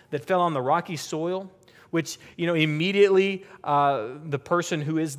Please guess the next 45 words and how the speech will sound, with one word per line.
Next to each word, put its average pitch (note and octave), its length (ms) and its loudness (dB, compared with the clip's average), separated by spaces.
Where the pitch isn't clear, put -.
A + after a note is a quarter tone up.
represents D#3 580 -2
that D3 220 -2
seed D#3 360 -6
in D3 80 -4
that C#3 180 -6
soil D#3+ 460 -4
springs F#3+ 560 -2
up, F#3 420 4
and D#3+ 120 0
they're C#3+ 120 2
excited, F#3+ 640 2
and E3+ 140 0
they E3 100 2
immediately E3+ 400 -2
say F3+ 160 -2
yes D3+ 380 -4
to F#3+ 160 -6
the C#3+ 80 -4
gospel. E3 680 -4
But D#3 180 0
then, G3+ 320 2
guess D3 240 2
what C3 140 -4
happens? A2 560 -10
They F3+ 120 4
were G#3 100 4
so A3+ 240 4
eager A#3+ 320 -2
at G3 80 4
the F#3+ 80 -4
beginning, D#3+ 460 -2
but G#3 140 2
there G3+ 100 4
was G3 120 0
no G#3 140 2
root. F3 560 -2
And F#3 180 0
the E3+ 60 0
sun C4 420 2
rose, E3+ 260 2
and F3+ 120 -2
it E3 80 -8
scorched - 680 -4
that F#3+ 260 -2
plant, F#3+ 500 -6